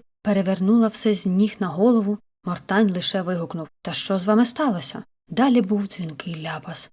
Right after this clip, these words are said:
Такого удару я раніше не чула. Удар лісоруба, яким можна завалити бика.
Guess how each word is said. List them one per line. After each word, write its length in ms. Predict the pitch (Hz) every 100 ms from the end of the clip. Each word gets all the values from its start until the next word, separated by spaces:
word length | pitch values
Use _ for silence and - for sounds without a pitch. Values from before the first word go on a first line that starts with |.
| _
Такого 440 | 170 - 240 208
удару 480 | 214 214 202 202 202 - _
я 160 | 175
раніше 400 | 151 147 185 -
не 120 | 170 156
чула. 360 | - 160 160 160 _
Удар 340 | 170 151 240
лісоруба, 680 | 214 190 - 160 151 147 151 - _
яким 400 | 175 190 208 170
можна 400 | 160 190 220 214
завалити 460 | 196 156 156 180 180
бика. 360 | 165 - 160